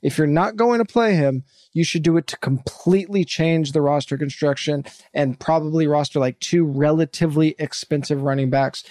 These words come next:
with some middling or even cheap uh, wide receivers and pass catchers, because that's just not going to be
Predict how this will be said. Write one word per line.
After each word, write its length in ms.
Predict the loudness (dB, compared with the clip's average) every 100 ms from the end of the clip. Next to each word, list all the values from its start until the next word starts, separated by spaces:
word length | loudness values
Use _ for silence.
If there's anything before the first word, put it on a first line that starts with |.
| -20 _
with 120 | -4
some 240 | -2 0 2
middling 340 | 2 2 0
or 80 | 2
even 300 | 2 2 0
cheap 500 | -4 -2 2 2 0 -14 -20 _
uh, 220 | 0 0 0
wide 240 | 0 0
receivers 380 | 0 0 -2 -2
and 100 | -2
pass 200 | -2 -2
catchers, 320 | -2 -4 -4
because 280 | -6 -2 0
that's 200 | 0 -2
just 180 | -6 -2
not 320 | 0 0 -2
going 320 | -2 0 -2 -2
to 120 | -2
be 360 | 2 2 2